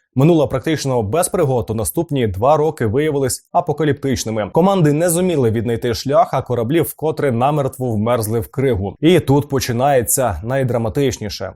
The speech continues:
Моряки потерпають від нестачі провізії, палива для обігріву та хвороб. Моральний дух команд обох кораблів жахливий.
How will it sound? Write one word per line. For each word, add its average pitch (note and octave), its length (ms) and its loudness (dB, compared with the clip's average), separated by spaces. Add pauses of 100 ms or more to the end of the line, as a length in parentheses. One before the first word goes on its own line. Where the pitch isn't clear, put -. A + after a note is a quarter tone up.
(140)
Моряки F3+ 400 4
потерпають D3+ 680 -2
від D#3 160 2
нестачі E3 480 0
провізії, B2 640 0
палива D3+ 520 2
для C#3 160 0
обігріву A#2 540 -2
та A2 320 0
хвороб. C3+ 560 2
Моральний E3 520 4
дух D#3 280 0
команд D3+ 420 -2
обох C#3 380 -2
кораблів C3 520 2
жахливий. B2 760 0